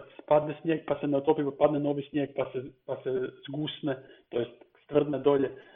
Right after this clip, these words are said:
Otkud onda ta mreža nastaje? U tom procesu stvrdnjavanja ili nešto drugo?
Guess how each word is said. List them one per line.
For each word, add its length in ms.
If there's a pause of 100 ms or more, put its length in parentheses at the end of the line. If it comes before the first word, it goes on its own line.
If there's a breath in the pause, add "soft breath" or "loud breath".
(260 loud breath)
Otkud 460
onda 160
ta 120
mreža 300
nastaje? 500 (180)
U 80
tom 200 (160)
procesu 440
stvrdnjavanja 680
ili 500
nešto 260
drugo? 280